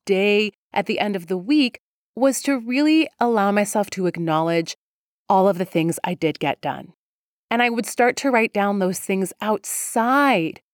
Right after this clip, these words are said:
of my to-do list. I would also start to write things that were fun and nourishing for myself, like the times I would go on a walk, or I would have dinner with a good friend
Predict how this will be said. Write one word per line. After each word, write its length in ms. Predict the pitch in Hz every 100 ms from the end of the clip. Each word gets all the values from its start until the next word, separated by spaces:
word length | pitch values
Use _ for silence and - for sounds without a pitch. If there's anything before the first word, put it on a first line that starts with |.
| _ -
of 240 | 240 240
my 200 | 214 185
to-do 360 | 175 185 196 226
list. 400 | 185 - - - _ _
I 100 | -
would 100 | 294
also 240 | 302 302 370
start 260 | - 311 -
to 100 | 294
write 260 | 277 -
things 260 | - 247 240
that 220 | 233 220
were 300 | 220 220 214 _ _
fun 600 | _ - 202 226 202 160 - _ _
and 240 | 226 220 214
nourishing 520 | 208 220 220 220 202
for 260 | - 180
myself, 640 | 175 170 175 - 262 240 -
like 200 | 185 - _ _ -
the 80 |
times 320 | 196 180 202 -
I 120 | 104
would 300 | 107 208 208 - _ _ 190
go 340 | 214 214 214
on 140 | 208 220
a 100 | 214
walk, 440 | 180 190 180 - -
or 180 | 190 185
I 80 | 214
would 120 | 202
have 320 | 175 202 185
dinner 380 | 170 190 202 190
with 180 | 180 190
a 80 | 180
good 220 | 180 175
friend 340 | - 185 175